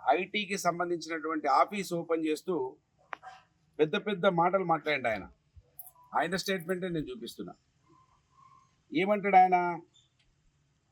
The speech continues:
"ఈ ప్రాంతం, ఈ ప్రాంతం ఒక విజ్ఞాన కేంద్రంగా ముందుకు తీసుకెళ్లడానికి నా అడుగు, నా ఆలోచన" అంటాడు.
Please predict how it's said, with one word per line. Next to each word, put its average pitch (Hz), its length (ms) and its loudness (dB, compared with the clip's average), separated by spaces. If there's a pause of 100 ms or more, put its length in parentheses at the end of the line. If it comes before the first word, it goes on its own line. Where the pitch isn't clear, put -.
(200)
"ఈ 170 160 0
ప్రాంతం, 175 680 2 (1400)
ఈ 165 120 4
ప్రాంతం 175 680 4 (1300)
ఒక 143 140 2
విజ్ఞాన 180 600 4
కేంద్రంగా 180 680 0
ముందుకు 170 420 -2
తీసుకెళ్లడానికి 165 1040 -4 (1700)
నా 147 240 8
అడుగు, 180 360 4
నా 190 140 4
ఆలోచన" 160 500 2
అంటాడు. 120 360 -4